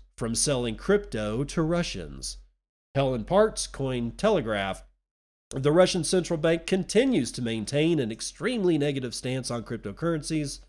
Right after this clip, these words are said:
proposing to ban local miners from selling coins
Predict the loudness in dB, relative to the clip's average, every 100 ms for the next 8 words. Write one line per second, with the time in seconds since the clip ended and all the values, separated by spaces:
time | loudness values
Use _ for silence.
0 | _ _ _ _ 2 4 6 6 4 0
1 | -2 -6 -2 2 2 2 0 -2 -2 -2
2 | -2 -4 -6 -6 -8 -4 0 0 0 -4
3 | -4 -4 -4 -6 -10